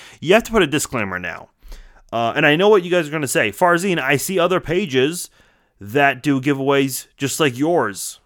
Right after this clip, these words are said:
Why are you not allowed?" I'm fully aware of that. That's a great question.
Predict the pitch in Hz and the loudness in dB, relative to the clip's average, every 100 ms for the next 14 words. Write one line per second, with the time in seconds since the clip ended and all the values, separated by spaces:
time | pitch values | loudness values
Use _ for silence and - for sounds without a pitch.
0 | _ - 104 110 113 117 123 139 147 165 | _ -12 -8 -8 -8 -6 -2 2 2 2
1 | 175 185 170 143 120 98 87 _ _ - | 0 0 0 0 0 -4 -6 _ _ -12
2 | 113 - 139 147 156 151 147 139 131 92 | -12 -6 -2 0 0 0 2 4 4 2
3 | 95 92 98 117 135 131 139 117 - 98 | -6 -6 -8 -2 -2 -2 -4 -6 -8 -12